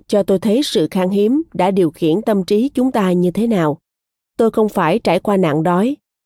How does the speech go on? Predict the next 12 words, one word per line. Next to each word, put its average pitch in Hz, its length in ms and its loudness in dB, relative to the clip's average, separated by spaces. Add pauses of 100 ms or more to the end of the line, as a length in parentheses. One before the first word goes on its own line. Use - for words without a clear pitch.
(100)
nên 202 280 2
cuộc 180 180 0
đời 175 200 2
của 185 160 -2
tôi 202 360 0 (320)
vốn 202 380 0
đã 202 140 0
là 190 200 2
một 160 240 0
bước 220 200 -2
tiến 226 180 0
lớn 220 300 2